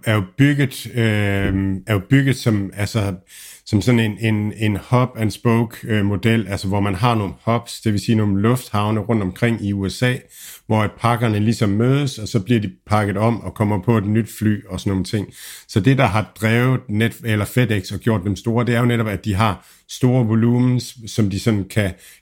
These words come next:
kan fylde rundt, så de flyver med fyldte fly, fordi de har volumen, eller kører med fyldte lastbiler, fordi de har volumen.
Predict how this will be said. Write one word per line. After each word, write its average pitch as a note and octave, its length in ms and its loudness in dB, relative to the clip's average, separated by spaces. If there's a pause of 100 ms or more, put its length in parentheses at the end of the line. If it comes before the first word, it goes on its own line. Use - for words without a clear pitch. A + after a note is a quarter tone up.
kan A2+ 140 2
fylde A2 300 2
rundt, A2+ 300 0
så A#2 100 -2
de A#2 160 2
flyver B2 320 2
med G#2+ 140 0
fyldte B2 360 0
fly, B2 320 2
fordi G#2 300 2
de G2 160 -2
har F#2 140 2
volumen, A2 540 2 (360)
eller G2+ 200 2
kører A2+ 200 2
med G#2 120 2
fyldte G#2 380 0
lastbiler, G2 560 0
fordi G2 240 0
de G2 120 -2
har F#2+ 80 0
volumen. G#2 460 0